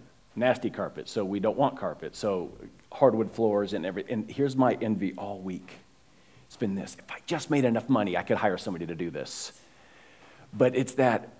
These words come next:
there's always a trigger for all of us, right, of something that we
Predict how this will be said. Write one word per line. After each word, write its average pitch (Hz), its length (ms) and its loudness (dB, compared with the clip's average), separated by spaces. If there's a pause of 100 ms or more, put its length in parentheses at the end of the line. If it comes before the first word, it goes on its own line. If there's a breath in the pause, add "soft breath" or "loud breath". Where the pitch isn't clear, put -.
there's 123 340 -2
always 214 460 2
a 226 60 -4
trigger 220 400 2
for 180 200 -6
all 170 280 -2
of 170 100 0
us, - 160 -4
right, 139 200 0
of 117 100 -2
something 185 540 2
that - 200 -6
we 147 280 0